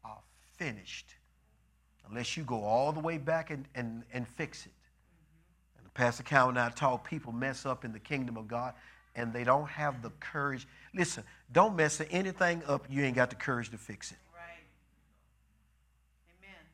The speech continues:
Speaker 1: If you ain't got the courage to go back and repent and tell people you wrong and you made a mistake, then don't make the mistake.
Speaker 2: Amen.
Speaker 1: And I've seen so many of them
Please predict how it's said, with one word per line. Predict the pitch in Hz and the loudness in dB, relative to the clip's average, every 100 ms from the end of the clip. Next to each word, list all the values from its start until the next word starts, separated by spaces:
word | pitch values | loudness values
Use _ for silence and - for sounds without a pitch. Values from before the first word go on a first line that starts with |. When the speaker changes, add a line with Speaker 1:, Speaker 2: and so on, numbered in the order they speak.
| 101 | -6
Speaker 1:
If | |
you | 139 | -2
ain't | 160 | 6
got | 165 165 | 8 8
the | |
courage | - 170 165 139 | 2 0 0 -2
to | |
go | 120 147 | -2 2
back | 147 147 131 | 4 4 0
and | 113 | -6
repent | 107 - 156 135 | -10 -4 -4 -4
and | 110 | -6
tell | 160 151 | -6 -6
people | 156 160 143 | -6 -10 -8
you | 127 151 | -8 -6
wrong | 123 139 147 147 - - _ | 0 0 0 -4 -12 -20 _
and | 104 123 | -8 -4
you | 147 | 0
made | 143 147 | 0 0
a | 123 | -4
mistake, | 117 - 143 139 - - | -6 -6 -6 -6 -12 -12
then | 127 120 | -6 0
don't | 139 131 131 | 2 2 0
make | 139 - | -6 -8
the | |
mistake. | 101 - 107 104 - _ _ _ 160 - | -18 -18 -20 -20 -20 _ _ _ _ -20
Speaker 2:
Amen. | 185 165 156 - _ _ _ _ _ _ _ _ _ _ _ _ _ _ _ _ _ _ _ _ _ _ _ _ _ _ _ _ _ - | -20 -20 -20 -20 _ _ _ _ _ _ _ _ _ _ _ _ _ _ _ _ _ _ _ _ _ _ _ _ _ _ _ _ _ -4
Speaker 1:
And | 123 | -2
I've | 131 | 0
seen | - 120 | -2 -6
so | - 135 | -4 -4
many | 127 127 123 | -4 -4 -6
of | 113 | -10
them | 107 113 | -14 -20